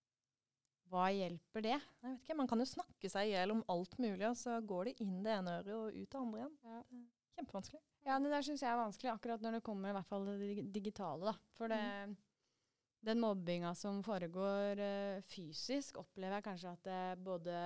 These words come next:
Speaker 1: at foreldrene kanskje har en litt større forståelse for.
Speaker 2: Mm.
Speaker 1: At de, ja, de forstår det litt mer da, for det er litt mer, eh, virkelighetsnært for dem,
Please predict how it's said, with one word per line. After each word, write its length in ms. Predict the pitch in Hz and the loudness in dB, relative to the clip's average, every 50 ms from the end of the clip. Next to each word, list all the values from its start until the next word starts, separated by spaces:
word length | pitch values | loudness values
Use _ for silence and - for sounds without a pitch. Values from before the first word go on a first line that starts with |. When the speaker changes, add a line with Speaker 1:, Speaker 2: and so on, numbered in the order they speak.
| 175 - | 0 0
Speaker 1:
at 100 | - - - | -2 -2 -2
foreldrene 460 | - 214 196 175 165 160 170 185 185 | -2 0 0 0 0 -2 -4 -4 -4
kanskje 180 | 196 180 185 | -4 -4 -4
har 100 | 196 190 | -4 -4
en 80 | 185 185 | -4 -4
litt 200 | 175 - _ - | -6 -8 _ -18
større 280 | - - - 165 170 165 | -12 -6 -4 -2 -2 -2
forståelse 440 | - 180 - - 139 - - - - | -4 -6 -6 -6 -8 -8 -8 -4 0
for. 200 | - 427 539 - - _ _ _ - | 2 2 2 2 -2 _ _ _ -8
Speaker 2:
Mm. 160 | 320 294 277 294 - - | -6 -6 -6 -6 -6 -8
Speaker 1:
At 120 | 233 226 | -8 -6
de, 680 | - 220 196 214 214 208 208 208 208 208 208 208 208 208 - _ _ _ _ _ _ _ _ _ _ _ _ _ _ _ _ - | -6 -4 0 0 2 2 2 0 0 0 -2 -2 -4 -6 -8 _ _ _ _ _ _ _ _ _ _ _ _ _ _ _ _ 0
ja, 80 | 311 349 | 0 0
de 100 | 370 - | 2 0
forstår 420 | - 392 - - - 185 165 170 | 0 -2 -2 0 2 2 2 4
det 100 | 202 233 | 2 2
litt 200 | 220 214 - - | 0 0 0 0
mer 120 | 220 240 302 | 4 6 6
da, 120 | 339 294 | 6 4
for 120 | - - 254 | 2 2 2
det 80 | 247 | 4
er 160 | 233 233 233 | 6 6 4
litt 240 | 233 220 220 - - | 4 2 -2 -4 -6
mer, 260 | 220 202 190 180 180 | -4 -2 0 0 2
eh, 580 | 185 190 190 190 190 190 190 190 185 190 190 196 180 180 _ _ _ _ _ _ _ _ _ _ _ _ _ - | 2 2 0 2 2 0 0 0 0 0 -2 -2 -4 -8 _ _ _ _ _ _ _ _ _ _ _ _ _ -12
virkelighetsnært 680 | 170 175 170 - - - - 165 - - 175 170 147 - | -8 -8 -8 -8 -8 -10 -10 -10 -8 -8 -8 -10 -8 -4
for 60 | - | 0
dem, 160 | 202 285 339 | 0 0 0